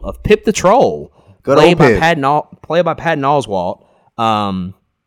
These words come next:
Speaker 1: who sort of comes through this dimension to introduce Eros. He's dr-, like, drunk, drinking, falling on his ass, and he introduces Eros, you know, has all of these really prestigious, highfalutin names for him. Um,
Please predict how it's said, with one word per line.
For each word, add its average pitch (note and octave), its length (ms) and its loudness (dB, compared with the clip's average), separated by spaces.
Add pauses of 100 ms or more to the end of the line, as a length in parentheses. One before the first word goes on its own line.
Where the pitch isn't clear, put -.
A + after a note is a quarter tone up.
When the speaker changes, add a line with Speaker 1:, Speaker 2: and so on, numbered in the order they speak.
(260)
Speaker 1:
who E3+ 120 2
sort D#3+ 180 0
of - 80 -4
comes E3 300 2
through D#3 120 -2
this C#3 140 0
dimension A#2 540 -2
to A#2 200 -6
introduce B2 460 -4
Eros. G2 400 -4
He's G#2+ 180 -10
dr-, G2+ 360 -18
like, F#2+ 200 -12
drunk, G#2+ 520 -8
drinking, G2+ 560 -8
falling G#2+ 320 -2
on G#2 80 -6
his G2+ 160 -10
ass, F#2+ 560 -6 (340)
and A2 100 -10
he A#2 60 -8
introduces A2+ 640 -6
Eros, F#2+ 640 -4
you G#2 80 -8
know, F#2 160 -8
has G2 220 -8
all G2+ 160 -6
of G2 100 -10
these G2 400 -10 (240)
really G#2 240 -10
prestigious, G2 640 -10
highfalutin F#2+ 640 -6
names F#2 340 -6
for F2+ 380 -10
him. F#2 320 -14
Um, F2 600 -12